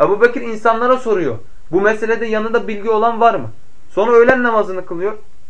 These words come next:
"Kal eyyukum semi'a an Rasulillahi sallallahu aleyhi ve sellem fil ceddeti şey'en." Hanginiz duydu diyor öğlen namazından sonra. İşte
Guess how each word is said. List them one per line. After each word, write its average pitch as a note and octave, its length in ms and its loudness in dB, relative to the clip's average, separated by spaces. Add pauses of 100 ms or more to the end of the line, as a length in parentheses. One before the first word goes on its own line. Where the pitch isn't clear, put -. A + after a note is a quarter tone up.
(260)
"Kal G#3 260 4 (640)
eyyukum A#3+ 500 0
semi'a G#3+ 380 2
an F#3+ 260 2
Rasulillahi G3 720 0
sallallahu F#3 260 0
aleyhi F#3 140 -2
ve F3+ 140 -2
sellem E3+ 160 -6
fil - 0 -
ceddeti F3+ 400 -2
şey'en." D#3+ 380 -2 (340)
Hanginiz A3 560 0
duydu F3 280 -4
diyor C#3+ 240 -4
öğlen C#3+ 300 0
namazından B2 460 -4
sonra. A2 320 -6 (480)
İşte F3 440 0